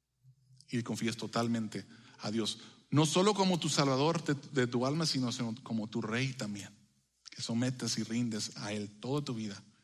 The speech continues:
y la dirección de tu vida y tus sueños y tus planes, así como lo tuvo que hacer María. Así como millones de otras personas lo han hecho.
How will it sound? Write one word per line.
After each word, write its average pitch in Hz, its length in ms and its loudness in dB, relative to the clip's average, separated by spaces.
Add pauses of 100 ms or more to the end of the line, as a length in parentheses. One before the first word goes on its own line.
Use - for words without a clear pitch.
(140)
y 117 60 -4
la 110 60 0
dirección 110 420 0
de 120 60 0
tu 117 120 -2
vida 113 140 0
y 104 40 -2
tus 113 160 -6
sueños 120 400 -2
y 110 60 -4
tus 107 120 -6
planes, 123 240 0
así 143 80 -2
como 147 160 0
lo 147 100 2
tuvo 156 200 0
que - 80 -4
hacer 135 160 0
María. 131 380 0 (2000)
Así - 200 2
como 139 280 4
millones 143 760 2
de 139 100 2
otras 156 280 2
personas 123 300 -2
lo 107 100 -4
han 101 80 -4
hecho. - 240 -6